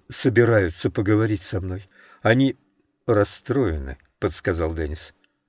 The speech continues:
Она покачала головой. Хуже. Они оба выглядят так,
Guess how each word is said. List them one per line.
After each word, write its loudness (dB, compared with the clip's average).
Она 2
покачала -2
головой. -2
Хуже. -2
Они 0
оба 2
выглядят 0
так, -2